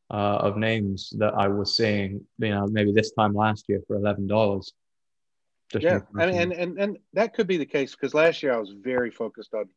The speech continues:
Speaker 2: huge domains, um, and the discount drops, and I wasn't, wasn't really playing in the closeouts as much. So I don't have, I don't have as much to compare it to. But, uh, the way I look at it now is, if a name that is, that hits closeout at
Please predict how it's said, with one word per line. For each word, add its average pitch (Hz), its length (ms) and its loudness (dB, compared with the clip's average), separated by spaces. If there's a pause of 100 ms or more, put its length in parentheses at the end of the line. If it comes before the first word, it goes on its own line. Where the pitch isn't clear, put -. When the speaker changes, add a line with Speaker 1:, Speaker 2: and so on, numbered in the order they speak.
(440)
Speaker 2:
huge 127 300 0
domains, 117 640 -2
um, 113 460 0
and 113 280 -4
the 101 60 -4 (140)
discount 113 420 -2
drops, 123 520 2 (120)
and 120 100 -2
I 123 40 2
wasn't, 123 340 4 (200)
wasn't 151 300 -2
really 156 180 6
playing 160 320 6
in 113 80 -2
the 101 80 -6
closeouts 107 580 -4
as 101 100 -14
much. 101 240 -6
So - 180 0
I - 40 4
don't 277 120 -2
have, 127 140 4 (440)
I 143 40 4
don't 147 100 4
have 147 120 6
as 120 80 -4
much 139 220 2
to 117 100 -6
compare 135 380 2
it 117 120 -2
to. 107 180 -4 (640)
But, 135 320 4
uh, 151 160 -2
the 170 240 -4
way 208 180 6
I 190 40 4
look 185 180 4
at 156 100 6
it 131 80 2
now 139 360 -2
is, 117 420 -2 (440)
if 139 160 -2
a 143 80 2
name 190 640 0 (1300)
that 139 340 4
is, 135 300 0
that 135 160 -2
hits 139 200 -4
closeout 139 500 6
at 120 120 -2